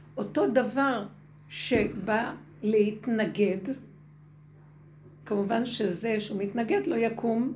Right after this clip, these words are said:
וינסה להיאבק. ברגע שאני נאבקת על אותו כוח המתנגד, אותו כוח מתנגד מקבל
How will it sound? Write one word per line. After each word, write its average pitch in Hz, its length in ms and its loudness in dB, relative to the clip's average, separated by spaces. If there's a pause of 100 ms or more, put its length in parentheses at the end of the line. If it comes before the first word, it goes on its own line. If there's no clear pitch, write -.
(140)
וינסה 202 840 2 (120)
להיאבק. 202 640 0 (2250)
ברגע 254 360 2
שאני 240 320 -2
נאבקת 226 640 0
על 196 120 -4
אותו 202 260 -6
כוח 247 260 -4
המתנגד, 202 640 -2 (120)
אותו - 260 -8
כוח 254 220 -2
מתנגד 226 400 -6
מקבל 208 340 -4